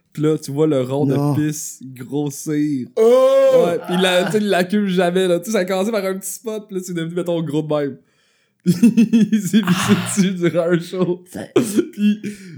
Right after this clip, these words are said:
Speaker 1: je pense que c'est Julien Lacroix qui l'a sur son téléphone, le,
Speaker 2: Ah !
Speaker 1: le, le, le, le rond de pisse qui grossit. Peut-être pas Julien, mais il était, en tout cas, quelqu'un
Speaker 3: C'est
Speaker 1: ça.
Speaker 3: c'est une de mes plus grandes peurs.
Speaker 1: Ah,
Speaker 3: D'être sur
Speaker 1: Julien.
Speaker 3: scène, puis pas me rendre compte, me se pisser dessus, puis d'avoir un rond de pisse. Est-ce que c'est, c'est épeurant ?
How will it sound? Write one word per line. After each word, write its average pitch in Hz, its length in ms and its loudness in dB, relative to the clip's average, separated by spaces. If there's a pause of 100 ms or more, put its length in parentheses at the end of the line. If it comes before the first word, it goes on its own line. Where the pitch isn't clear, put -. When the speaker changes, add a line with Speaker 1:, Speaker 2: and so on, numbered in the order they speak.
Speaker 1:
je 170 100 -10
pense 220 240 0
que 202 80 -2
c'est 180 60 0
Julien 170 320 0
Lacroix 165 360 0
qui 165 120 -6
l'a 156 100 0
sur 147 140 -8
son 139 60 -2
téléphone, 147 720 -4
le, 139 500 -2
Speaker 2:
Ah ! 127 40 -4 (220)
Speaker 1:
le, 151 200 2
le, 156 400 -6
le, 139 180 -8
le 143 340 -4
rond 160 220 0
de 147 80 2
pisse 156 320 -4
qui - 120 -18
grossit. 139 340 -2
Peut-être 202 180 0
pas 240 120 2
Julien, 185 280 2
mais 170 60 0
il 160 60 -4
était, 160 140 -2
en 147 40 0
tout 147 60 -2
cas, 143 80 -12
quelqu'un 180 260 0
Speaker 3:
C'est - 60 -4
Speaker 1:
ça. 170 100 -6 (280)
Speaker 3:
c'est 143 220 -4
une 156 80 -2
de 143 80 0
mes 127 140 -2
plus 113 120 -12
grandes 120 320 -4
peurs. 123 380 -4 (140)
Speaker 1:
Ah, - 40 -16 (300)
Speaker 3:
D'être 139 180 2
sur 143 140 -2
Speaker 1:
Julien. - 80 -8 (120)
Speaker 3:
scène, 160 100 -2
puis 131 80 -12
pas 135 100 -4
me 131 80 -2
rendre 123 200 -4
compte, 139 220 -4
me 131 120 -4
se 127 100 -12
pisser - 260 -8
dessus, - 200 -10
puis 135 80 -16
d'avoir 120 320 -4
un 117 100 -6
rond 117 100 -6
de 104 60 -8
pisse. 131 380 -8
Est-ce - 140 -16
que - 80 -16 (100)
c'est, 120 240 -6
c'est 117 160 -8
épeurant ? 110 400 -8